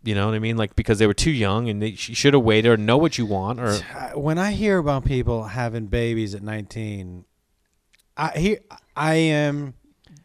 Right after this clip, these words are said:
Speaker 1: Live your life.
Speaker 2: something.
Speaker 1: That's why it's like,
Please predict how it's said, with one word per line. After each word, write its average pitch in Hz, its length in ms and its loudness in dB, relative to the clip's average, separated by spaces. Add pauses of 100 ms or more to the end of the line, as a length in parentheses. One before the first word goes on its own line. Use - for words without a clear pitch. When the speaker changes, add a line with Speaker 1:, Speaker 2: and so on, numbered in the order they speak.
(140)
Speaker 1:
Live 196 220 -2
your 135 120 0
life. 147 540 -4 (380)
Speaker 2:
something. - 540 2 (720)
Speaker 1:
That's 139 180 -4
why 175 180 4
it's 160 140 -4
like, 147 280 -2